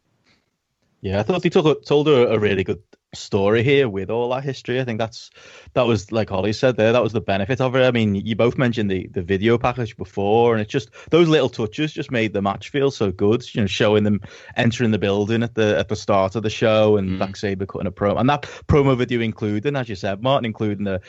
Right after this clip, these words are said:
Speaker 1: both the Balor interview and New Japan footage, which I thought was interesting that
Speaker 2: <laughs>
Speaker 1: O T T can make both of those, uh, things happen. But yeah, it highlighted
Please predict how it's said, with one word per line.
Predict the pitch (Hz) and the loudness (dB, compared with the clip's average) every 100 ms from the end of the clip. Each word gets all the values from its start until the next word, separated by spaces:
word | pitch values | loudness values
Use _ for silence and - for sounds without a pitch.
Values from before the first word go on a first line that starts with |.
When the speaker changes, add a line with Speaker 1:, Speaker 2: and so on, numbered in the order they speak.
| - - - | -16 -18 0
Speaker 1:
both | 165 151 | 0 2
the | 123 | 0
Balor | 107 117 147 | 2 2 2
interview | 165 156 160 151 117 | 0 -2 -4 -2 -2
and | 110 113 | -2 0
New | 110 110 | 0 0
Japan | 95 101 110 | -4 -6 -8
footage, | 120 143 151 143 | -4 -4 -4 -6
which | 143 139 | -6 -6
I | |
thought | 131 151 135 | -2 0 0
was | 143 | 0
interesting | 139 131 135 110 110 98 | 0 0 -2 -2 -4 -2
that | 95 | -2
Speaker 2:
<laughs> | 92 | -4
Speaker 1:
O | |
T | 95 98 | -6 -10
T | 95 98 110 113 - - | -6 -6 -6 -8 -16 -2
can | 143 | 0
make | 120 113 98 | 2 0 0
both | 110 107 | -2 0
of | 113 | -2
those, | 107 95 95 92 - - - | -2 -2 -6 -10 -20 -20 -6
uh, | 117 110 | -2 0
things | 107 113 110 | 0 -2 -2
happen. | 110 95 139 143 | -6 -4 -6 -4
But | 135 | -2
yeah, | 113 110 120 | 0 2 0
it | 123 131 | -2 -2
highlighted | 170 170 175 170 170 | 2 2 2 0 -4